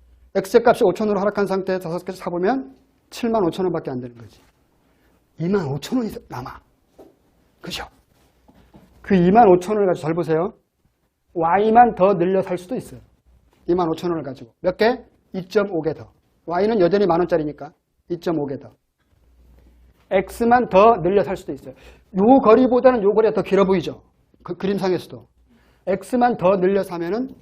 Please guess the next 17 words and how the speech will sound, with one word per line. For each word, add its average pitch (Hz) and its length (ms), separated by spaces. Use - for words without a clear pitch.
다섯 180 300
개를 208 160
더 160 100
살 131 120
수 - 120
있어요. - 180
이만 180 220
오천 185 200
원을 180 140
가지고 170 340
오천 165 200
원짜리 160 180
다섯 - 240
개. 117 140
맞죠? 226 340
그 185 100
다음에 208 400